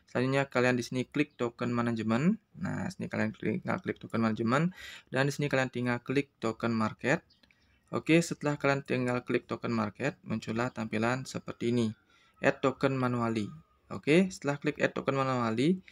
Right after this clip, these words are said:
kalian sekarang langsung ke sini. Ini ubah jaringannya dulu ke Binance Smart Chain. Kita klik, kita pilih Binance Smart Chain. Oke, di sini sudah B N B. Setelah itu klik di sini add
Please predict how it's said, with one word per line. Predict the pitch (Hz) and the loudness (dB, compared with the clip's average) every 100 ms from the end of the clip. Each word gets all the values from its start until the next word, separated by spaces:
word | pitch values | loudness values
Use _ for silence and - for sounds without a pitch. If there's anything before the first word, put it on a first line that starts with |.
| - - _ | -20 -20 _
kalian | - 127 127 139 143 | 0 2 2 0 -2
sekarang | 143 - 123 123 127 143 156 170 175 131 | -6 -6 -4 -2 0 2 2 2 0 0
langsung | 127 131 - 143 | -2 -2 -4 -4
ke | 151 156 170 | 0 2 2
sini. | - 127 120 - _ _ _ _ | 0 -2 -2 -6 _ _ _ _
Ini | - 143 165 | -4 0 2
ubah | 139 143 | 4 2
jaringannya | 131 123 123 120 120 | 4 2 2 0 0
dulu | 120 139 | 0 0
ke | 139 117 | 0 0
Binance | 117 117 113 | 0 0 -2
Smart | 113 107 | -4 -4
Chain. | - 110 151 160 | -2 -2 -4 -6
Kita | - | -10
klik, | - 120 151 - _ | -8 -2 -2 -4 _
kita | - 117 | -8 -4
pilih | 120 120 | -2 -2
Binance | 113 113 113 | 0 -2 -2
Smart | 113 - | -4 -4
Chain. | - 123 165 190 - _ - - - _ | -2 2 2 2 -4 _ -20 -20 -20 _
Oke, | - 156 156 | 2 4 4
di | |
sini | 147 156 156 | 2 0 0
sudah | 143 139 | 2 2
B | 127 120 | 2 0
N | 117 | 2
B. | 127 175 202 - _ _ - | 4 4 4 -6 _ _ 2
Setelah | 151 | 4
itu | 151 170 | 4 4
klik | 165 175 | 6 6
di | 170 147 | 4 -2
sini | - 156 180 - | -2 -2 -4 -2
add | 135 143 147 147 143 139 | 2 4 4 2 0 -2